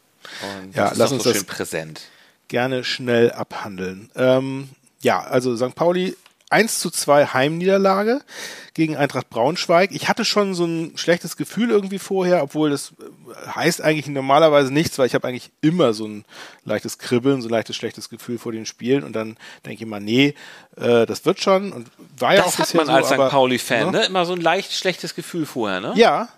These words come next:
Speaker 2: ja, da,
Speaker 1: Ja, ja,
Speaker 2: das,
Speaker 1: das, ja, ja, ich
Speaker 2: das
Speaker 1: weiß,
Speaker 2: kann
Speaker 1: ja,
Speaker 2: ich
Speaker 1: ja.
Speaker 2: allerdings bestätigen.
Speaker 1: Ist
Speaker 2: Ja,
Speaker 1: mir
Speaker 2: ja,
Speaker 1: schon
Speaker 2: also
Speaker 1: häufiger
Speaker 2: das
Speaker 1: mal bei dir aufgefallen, ja.
Speaker 2: Wir wissen, wir wissen, wo wir herkommen, ne? Also man ist jetzt nicht so irgendwie, äh, mit, mit super breiter Brust, zumindest ich
Speaker 1: Ja.
Speaker 2: als Fan nicht, ja. Ähm, genau, und, ähm,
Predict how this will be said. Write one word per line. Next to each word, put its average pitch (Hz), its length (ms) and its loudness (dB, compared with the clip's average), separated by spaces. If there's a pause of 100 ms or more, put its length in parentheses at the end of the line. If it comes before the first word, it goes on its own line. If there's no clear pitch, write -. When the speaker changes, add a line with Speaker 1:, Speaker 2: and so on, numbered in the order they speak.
(140)
Speaker 2:
ja, 196 200 4
da, 214 120 4
Speaker 1:
Ja, 160 120 0
ja, 190 160 2
Speaker 2:
das, 220 220 2
Speaker 1:
das, 180 100 0
ja, 180 40 0
ja, 143 120 0
ich - 80 -6
Speaker 2:
das - 160 4
Speaker 1:
weiß, 123 160 -2
Speaker 2:
kann 220 180 2
Speaker 1:
ja, 226 40 2
Speaker 2:
ich 214 40 4
Speaker 1:
ja. 208 60 2
Speaker 2:
allerdings 202 260 4
bestätigen. 185 560 -4
Speaker 1:
Ist 202 60 -4
Speaker 2:
Ja, 180 80 6
Speaker 1:
mir 202 60 6
Speaker 2:
ja, 190 80 6
Speaker 1:
schon 165 80 2
Speaker 2:
also 180 100 4
Speaker 1:
häufiger 202 240 2
Speaker 2:
das 156 40 6
Speaker 1:
mal 147 100 6
bei 139 100 2
dir 135 120 2
aufgefallen, 123 480 -4
ja. 160 200 -2
Speaker 2:
Wir 165 160 6
wissen, 240 600 0
wir 170 200 -2
wissen, 202 220 -2
wo 185 100 0
wir 180 80 4
herkommen, 127 640 0
ne? 143 180 -6 (140)
Also 131 200 -4
man 135 140 -6
ist 147 140 -8
jetzt 139 160 -6
nicht 151 120 -10
so 127 240 -8
irgendwie, 120 440 -6
äh, 113 340 -4 (300)
mit, - 160 -12
mit 123 180 -12
super 127 240 0
breiter 110 340 0
Brust, 117 360 -2
zumindest 151 260 -4
ich 190 80 -4
Speaker 1:
Ja. 160 80 4
Speaker 2:
als 123 140 0
Fan 131 340 0
nicht, - 340 -10
ja. 123 220 -2 (540)
Ähm, 143 680 2 (280)
genau, 175 300 4
und, 160 360 -6
ähm, 165 320 4